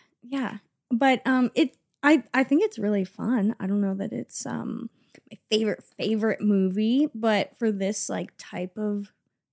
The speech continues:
genre, I guess, which I don't really know what to even call this, it's my favorite because it's just the perfect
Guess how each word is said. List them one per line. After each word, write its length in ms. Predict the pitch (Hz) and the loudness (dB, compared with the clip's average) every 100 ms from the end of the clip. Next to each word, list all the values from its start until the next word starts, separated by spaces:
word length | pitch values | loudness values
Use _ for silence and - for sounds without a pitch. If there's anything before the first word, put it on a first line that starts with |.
| 202 180 | _ _
genre, 560 | 185 190 208 226 240 240 | -6 -2 0 0 0 -2
I 100 | 240 | -6
guess, 360 | 233 247 269 - | -4 -4 -6 -8
which 200 | 202 - | -10 -8
I 120 | 185 | -8
don't 180 | 175 175 | -8 -8
really 240 | 180 175 170 | -6 -4 -2
know 500 | 170 170 165 175 175 _ _ _ _ _ | -4 -4 -10 -16 -20 _ _ _ _ _
what 180 | 214 208 | -2 -2
to 100 | - | 0
even 260 | 214 185 180 | 2 4 2
call 380 | - 165 151 175 | -2 -4 -2 0
this, 640 | 226 269 311 - - - _ _ _ _ _ | 4 4 2 0 -4 -4 _ _ _ _ _
it's 160 | 214 - | -8 0
my 120 | 214 | 0
favorite 600 | - 220 233 208 190 - | 0 2 4 4 -2 -2
because 560 | 220 - 202 185 190 - | -8 -2 0 0 -2 -6
it's 180 | 226 - | -8 -8
just 280 | - 233 - | -6 -8 -8
the 60 | 220 | -14
perfect 560 | - 208 214 277 - | -10 -12 -8 -10 -10